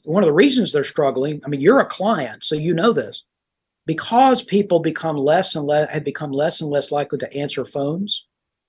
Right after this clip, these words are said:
or even respond to emails, actually, even to the online panel approach. Um, it is becoming more and more expensive to get somebody's opinion, an individual's opinion. So if you're trying to poll eight hundred people,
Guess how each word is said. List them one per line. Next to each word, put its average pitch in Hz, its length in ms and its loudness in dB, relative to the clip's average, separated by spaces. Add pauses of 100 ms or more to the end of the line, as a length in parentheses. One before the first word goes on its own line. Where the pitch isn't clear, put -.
(220)
or 151 180 4
even 240 220 6
respond 147 400 0
to 120 100 -4
emails, 135 540 0
actually, 123 500 -4
even 127 400 -4
to 123 140 -6
the 127 140 -6
online 151 500 0
panel 120 340 -10
approach. 104 560 -14 (720)
Um, 147 280 -2 (440)
it 196 100 10
is 190 100 -2
becoming 185 420 0
more 208 200 6
and 214 100 4
more 190 200 4
expensive 196 840 0
to 135 100 -4
get 156 380 4
somebody's 135 840 0
opinion, 160 460 -2 (260)
an 131 100 -6
individual's 143 580 -2
opinion. 151 320 -2
So 147 200 2
if - 80 -6
you're 185 140 6
trying 165 300 0
to 147 180 -2
poll 165 320 6
eight 175 160 2
hundred 143 260 -6
people, 135 460 -10